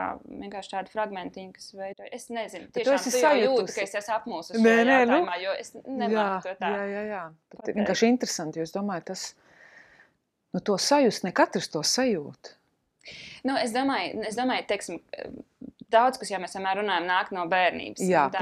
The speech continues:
Speaker 2: nu, pastāsti
Speaker 1: jā,
Speaker 2: varbūt nedaudz.
Speaker 1: varbūt, nu, un tad, kad, eh, es gatavojušies sarunai un es domāju par savu bērnību, sākumā man bija tā sajūta, ka, nu, tā mana bērnība, nu, tāda parasta bērnība, nu, parasts cilvēks, nu, tā, vai ne? Viss, parasta ģimene, viss, viss, viss.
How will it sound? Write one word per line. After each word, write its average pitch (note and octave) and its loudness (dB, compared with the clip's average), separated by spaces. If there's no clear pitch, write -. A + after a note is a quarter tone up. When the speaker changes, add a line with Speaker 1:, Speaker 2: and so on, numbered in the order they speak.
Speaker 2:
nu, G#3+ -8
pastāsti A3+ 6
Speaker 1:
jā, A3 8
Speaker 2:
varbūt F#3 4
nedaudz. G#3 6
Speaker 1:
varbūt, G#3 -2
nu, A3+ -2
un G#3 -10
tad, C4 -2
kad, F3+ -4
eh, F3 -2
es F#3 -8
gatavojušies F#3+ -2
sarunai F#3+ -4
un F#3 -10
es F3+ -12
domāju C4 0
par - -12
savu F#3+ -2
bērnību, G3+ -2
sākumā B3 -2
man F#3+ -10
bija F#3 -10
tā F3+ -8
sajūta, G#3+ -4
ka, F#3+ -8
nu, G#3+ -8
tā F#3 -8
mana F#3+ -6
bērnība, A3 0
nu, A3+ -8
tāda C#4+ -6
parasta G4 -6
bērnība, E4 -2
nu, C4 -6
parasts - -8
cilvēks, C#4+ 0
nu, B3+ -6
tā, G#3+ 4
vai F3+ -4
ne? A3 -2
Viss, D4 -4
parasta A#3 -4
ģimene, D4 0
viss, B3 -6
viss, A#3+ -8
viss. A#3 -6